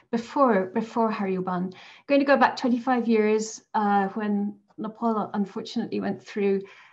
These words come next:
uh, ten years of the Maoist insurgency, um, with great loss of life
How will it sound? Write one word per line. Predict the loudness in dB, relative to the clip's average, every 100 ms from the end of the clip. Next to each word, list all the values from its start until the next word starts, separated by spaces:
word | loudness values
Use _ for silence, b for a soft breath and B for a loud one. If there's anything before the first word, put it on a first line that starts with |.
| B
uh, | 0 4 4 4 0 -4 -12 _
ten | -2 0
years | 2 2 0 -2 -8 -6
of | -4
the | -2
Maoist | 0 2 0 -2 -6
insurgency, | -6 -2 0 0 -2 -2 -4 -4 -8 B B B B
um, | 2 6 6 6 4 0 -4 _ -2
with | -2 -2 -6 -2
great | -2 0
loss | -2 -2
of | -4
life | 0 2 0 -4 -20